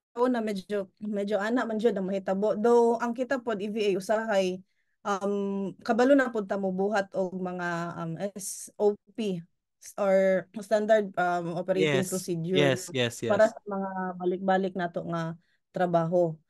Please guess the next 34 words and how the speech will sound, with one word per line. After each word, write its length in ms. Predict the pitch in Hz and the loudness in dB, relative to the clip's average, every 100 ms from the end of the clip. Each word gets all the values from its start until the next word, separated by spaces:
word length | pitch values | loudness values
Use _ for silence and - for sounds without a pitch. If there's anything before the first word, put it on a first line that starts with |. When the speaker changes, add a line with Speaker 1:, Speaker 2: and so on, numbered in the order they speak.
| _ - | _ -2
Speaker 1:
Kay 160 | 214 220 | 0 6
sunod, 480 | 285 285 269 233 233 | 6 8 6 4 4
um, 240 | 226 226 - _ - | 4 4 -6 _ -8
ang 180 | 208 - | -8 -6
expected 560 | 233 - 254 240 269 | -8 -2 -2 0 0
man 160 | 254 233 | 0 -2
gud 140 | 214 | 0
nato 260 | 214 208 202 | -2 0 -2
mo 400 | 196 196 196 190 | 0 0 0 0
expand 480 | 202 - - 233 233 | -4 -8 -2 0 0
yun 240 | 208 190 | 0 0
na 160 | 190 180 | -2 -4
ang 340 | 175 175 170 165 170 | -8 -6 -6 -6 -6
business 380 | 175 - 190 175 | -6 -4 -6 -6
ni 80 | |
client 400 | 175 175 175 170 | -2 0 0 -2
pag 160 | 175 170 | -2 -2
naalabo 480 | 180 - 196 196 220 | -2 -2 0 0 0
na 160 | 214 | -2
og 160 | 170 175 | -2 -2
gwapo 320 | 170 180 180 | 2 0 2
ang 160 | 190 165 | 0 0
atong 320 | 165 175 185 | -2 -2 -4
support 400 | 180 165 175 180 | -6 -4 -4 -4
sa 160 | - 165 | -8 -4
iyaha. 560 | 160 160 165 160 120 | 0 0 0 -2 -2
Speaker 2:
Yes. 300 | 110 107 - | -8 -14 -2
Speaker 1:
And 240 | 214 226 196 | 0 2 6
tama 240 | 240 294 285 - | 6 6 2 6
yun, 160 | 233 | 4
kay 160 | 202 233 | 8 4
sunod 320 | 233 320 330 | 6 2 2
ana, 320 | 254 277 233 | 2 2 2
ikaw 240 | 247 240 | 0 2